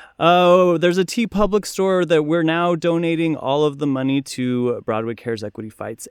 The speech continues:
aids. Oh my gosh, there are so many wonderful ways to connect with this great podcast community that you all know I am incredibly grateful for. Hey, Ian,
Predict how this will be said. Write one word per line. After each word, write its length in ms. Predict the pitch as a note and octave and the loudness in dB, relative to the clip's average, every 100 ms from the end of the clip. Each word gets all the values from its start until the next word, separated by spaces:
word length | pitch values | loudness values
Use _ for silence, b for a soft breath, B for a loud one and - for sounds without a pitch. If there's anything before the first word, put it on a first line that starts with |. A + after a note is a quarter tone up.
| - | -2
aids. 640 | G#3+ G#3 G#3 G3+ F3 - b b b b - | 2 2 2 -2 -6 -14 b b b b 0
Oh 80 | D#3 | 2
my 140 | D3 | 4
gosh, 240 | B2+ A2 | 2 0
there 140 | - A#2+ | 0 0
are 40 | |
so 200 | A#2 D3+ | 0 0
many 160 | D3 C#3 | 0 0
wonderful 340 | B2 B2 B2+ | 0 -2 -2
ways 200 | A2+ A2 | -2 -2
to 120 | - | -4
connect 500 | G2+ - B2 C#3 - | -10 -6 -2 -2 -4
with 220 | - A2+ - | -6 -6 -4
this 220 | G#2 - | -8 -6
great 280 | - F3+ E3+ | 0 0 0
podcast 520 | C#3+ C3+ - B2 - | -2 -4 -4 -6 -4
community 500 | C3 B2 A#2+ A#2+ A#2+ b b | -4 -2 -2 -2 -4 b b
that 160 | - G#2 | -6 -4
you 220 | A2+ C#3 | -2 0
all 160 | C3+ A2+ | 2 4
know 400 | G2+ A#2+ G2+ G#2 | 2 2 2 0
I 140 | - | -2
am 260 | G2+ G2+ F#2+ | -2 -2 -4
incredibly 600 | - F#2 - G2 G2+ G2+ | -6 -8 -2 -2 0 -2
grateful 320 | G2 F#2+ G#2+ | -2 -6 -8
for. 340 | G#2 G#2+ G2+ G2+ b b b | -8 -4 -4 -4 b b b
Hey, 200 | - C#3 | -4 -4
Ian, 500 | C3 C#3+ D3+ C#3 C3+ | 0 4 4 4 2